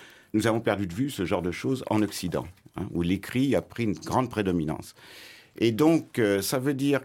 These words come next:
que pendant plusieurs siècles, il n'y a rien eu d'écrit proprement, à proprement parler, et que,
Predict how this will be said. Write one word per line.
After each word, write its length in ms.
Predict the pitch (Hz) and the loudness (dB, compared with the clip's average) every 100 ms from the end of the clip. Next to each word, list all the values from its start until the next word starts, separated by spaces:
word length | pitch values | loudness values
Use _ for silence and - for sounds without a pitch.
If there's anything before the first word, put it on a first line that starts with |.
| - | -2
que 140 | 127 | 0
pendant 360 | 113 - 107 95 | 0 2 2 0
plusieurs 500 | - 151 147 135 120 | -2 -4 0 0 -2
siècles, 520 | - - 135 143 - - | -4 -2 -2 -2 -6 -4
il 80 | 98 | 0
n'y 140 | 101 | 2
a 40 | |
rien 240 | 98 104 135 | 2 2 2
eu 120 | 131 123 | 0 0
d'écrit 440 | 110 - - 120 | -2 -2 -8 -8
proprement, 540 | - 82 - - 78 - | -8 -12 -12 -6 -6 -6
à 240 | - - - - | -14 -18 -20 -12
proprement 380 | 82 - 82 80 | -10 -4 -2 0
parler, 420 | 92 98 127 165 - - - - - - - | 0 0 0 -2 -6 -20 -18 -18 -20 -12 0
et 140 | 143 | 0
que, 420 | - 151 170 175 | 2 4 4 2